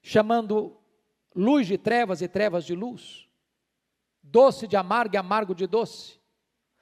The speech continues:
o certo de errado e errado de certo. E essa inversão de valores vai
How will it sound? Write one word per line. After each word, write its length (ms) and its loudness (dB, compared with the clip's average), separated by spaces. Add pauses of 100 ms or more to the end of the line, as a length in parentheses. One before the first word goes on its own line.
(220)
o 100 -8
certo 480 2
de 100 0
errado 400 2
e 20 4
errado 380 0
de 100 -8
certo. 480 -2 (2500)
E 140 2
essa 380 6
inversão 720 2
de 100 0
valores 920 0 (840)
vai 560 4